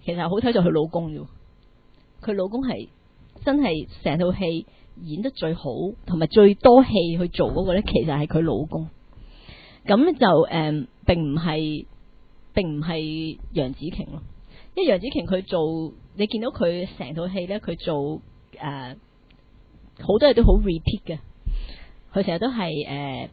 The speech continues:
俾 speech 啦，呃，即係佢都係一個 icon 咁樣嘅人物出現。但係，呃，佢嘅內心戲當然有啦，即係譬如話佢俾人軟禁咗之後，佢見唔到佢嘅丈夫啊，嗰樣嘢咁樣。咁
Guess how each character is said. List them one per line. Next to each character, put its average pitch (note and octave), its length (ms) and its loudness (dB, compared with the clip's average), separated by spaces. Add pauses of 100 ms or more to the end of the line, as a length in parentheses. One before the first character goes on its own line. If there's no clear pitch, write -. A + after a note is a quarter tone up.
(300)
俾 D#3+ 240 -2
speech G3+ 400 -6
啦， F#3+ 360 0 (340)
呃， B2+ 520 -12 (440)
即 D4+ 80 -8
係 - 40 -8
佢 - 40 -6 (100)
都 B3+ 60 0
係 E3 140 -4
一 - 20 -6
個 F#3 100 -8
icon A3 680 -4
咁 F3+ 60 -4
樣 F3+ 140 -6
嘅 F#3 180 -4
人 C3+ 100 -8 (120)
物 A3 140 -12
出 - 320 -6
現。 - 140 -10 (600)
但 G3+ 140 0
係， F#3 260 2
呃， F#3+ 120 -2
佢 G#3+ 200 2
嘅 A#3 100 4
內 F3+ 220 0
心 C#4+ 100 0
戲 C4+ 60 0
當 G#3 140 -2
然 D3+ 120 -4
有 F#2+ 180 -6
啦， D#3 220 -4
即 G3+ 120 0
係 F3+ 60 4
譬 F#3 140 4
如 D3 80 4
話 C#3 100 0
佢 D3+ 240 2
俾 F3+ 120 0
人 F#3+ 100 2
軟 D3 240 0
禁 E3 260 -2
咗 C3+ 280 4
之 G#3 160 0
後， E3+ 240 -2
佢 D3+ 280 0
見 D#3+ 320 -6
唔 - 40 -12
到 A#2 100 -4
佢 D3+ 320 0
嘅 D3 300 -4
丈 D3 240 0
夫 F#3+ 160 -10
啊， D#3 80 -6
嗰 C#3+ 160 -8
樣 G#2+ 60 -10
嘢 A#2 220 -12
咁 A#2+ 40 -12
樣。 C3+ 140 -12 (440)
咁 A#3 240 2